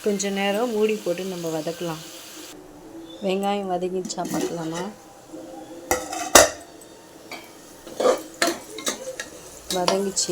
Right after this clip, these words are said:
வெங்காயம். இவ்வளோத்துக்குள்ள வதங்கணும்.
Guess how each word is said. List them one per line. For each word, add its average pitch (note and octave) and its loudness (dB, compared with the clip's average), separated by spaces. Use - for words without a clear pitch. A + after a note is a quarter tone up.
வெங்காயம். D#3+ -2
இவ்வளோத்துக்குள்ள G3+ 4
வதங்கணும். F3+ 2